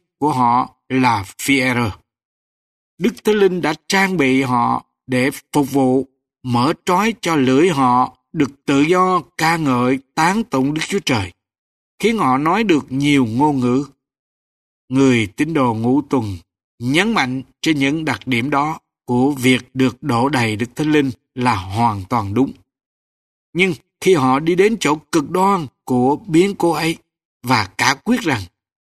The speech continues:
được đầy dẫy Đức Thánh Linh thì bao giờ cũng phải có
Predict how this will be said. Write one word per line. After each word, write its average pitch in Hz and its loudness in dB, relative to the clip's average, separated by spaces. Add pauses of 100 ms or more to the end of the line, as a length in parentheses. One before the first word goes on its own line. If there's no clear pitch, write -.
được 143 0
đầy 135 0
dẫy 123 2
Đức 185 -4
Thánh 180 -2
Linh 170 -2 (260)
thì 156 -4
bao 180 0
giờ 156 4 (200)
cũng 147 -2
phải 151 -2 (120)
có 190 2